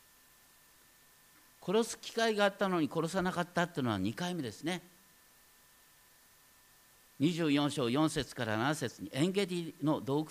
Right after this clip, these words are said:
でのことが書いてありましたが、その時とやり取りが似てる。でも、その時と大違いなのは、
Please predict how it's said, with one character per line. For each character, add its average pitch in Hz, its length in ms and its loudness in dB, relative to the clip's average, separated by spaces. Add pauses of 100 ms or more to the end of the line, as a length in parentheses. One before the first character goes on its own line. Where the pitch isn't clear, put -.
(140)
で 151 140 -2
の 107 120 -2
こ 107 120 -16
と 95 100 -12
が 95 160 -10
書 107 80 -8
い 98 60 -6
て 104 80 -12
あ 104 40 -14
り 95 80 -10
ま 90 100 -10
し - 100 -16
た 87 100 -16
が、 104 200 -8 (460)
そ - 140 -2
の 147 80 4
時 143 200 -4
と 101 120 -4
や 101 140 2
り 147 100 -4
取 95 200 -6
り 80 60 -8
が 113 220 -2 (260)
似 104 140 -2
て 117 140 0
る。 - 40 -6 (2250)
で 233 100 6
も、 247 320 6 (220)
そ 190 160 0
の 240 80 2
時 269 220 0
と 135 260 0 (880)
大 160 120 6
違 220 300 2
い 180 40 -2
な 143 120 0
の 117 140 -4
は、 101 220 -4